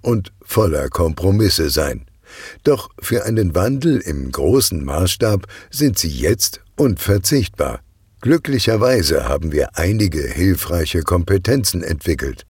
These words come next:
Unsere einzigartigen Kommunikationsfähigkeiten und die Eigenschaft,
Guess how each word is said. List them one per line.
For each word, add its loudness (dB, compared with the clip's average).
Unsere 0
einzigartigen 0
Kommunikationsfähigkeiten 2
und -2
die -4
Eigenschaft, 0